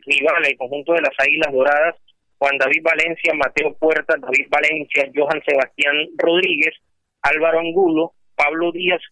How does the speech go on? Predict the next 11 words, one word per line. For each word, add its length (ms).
Facundo 600
Hospitaleche, 1080
el 160
uruguayo, 560
en 200
la 140
zona 220
de 80
marca, 420
John 180
Freddy 240